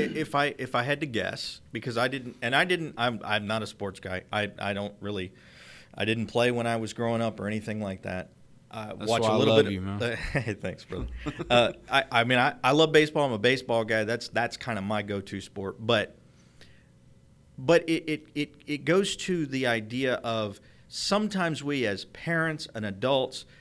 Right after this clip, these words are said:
Speaker 1: we treat these kids that are out there on the field like they're playing professional ball. And I get, I get it. Hi-,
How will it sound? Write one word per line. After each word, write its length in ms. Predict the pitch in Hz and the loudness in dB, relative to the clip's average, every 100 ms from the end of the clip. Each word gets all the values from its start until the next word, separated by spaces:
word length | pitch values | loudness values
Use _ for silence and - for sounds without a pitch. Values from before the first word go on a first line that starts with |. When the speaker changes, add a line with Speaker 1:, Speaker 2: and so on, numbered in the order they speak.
| - - - | -20 -20 -12
Speaker 1:
we 320 | 117 170 220 | -2 0 0
treat 440 | - 180 190 139 | -4 -2 -2 -2
these 240 | 135 127 - | -6 -8 -6
kids 420 | 135 123 107 - | -4 -2 -4 -6
that 100 | 104 | -2
are 120 | 104 | 0
out 180 | 127 143 | 0 -2
there 100 | 139 | -6
on 80 | 120 | -6
the 80 | |
field 360 | 107 127 113 98 | -6 -4 -4 -4
like 220 | 104 107 | -6 -2
they're 120 | 165 | -2
playing 420 | 185 - 175 175 156 | -2 -4 -4 -4 -4
professional 680 | 120 107 131 151 - 127 110 | -6 -4 -2 -2 -2 -4 -2
ball. 240 | 110 101 | -4 0
And 100 | 131 | 0
I 60 | 247 | 0
get, 360 | 196 240 151 - | 2 2 2 4
I 80 | 185 | 4
get 220 | 160 147 | 6 4
it. 180 | 101 - | 2 -4
Hi-, 160 | - | -16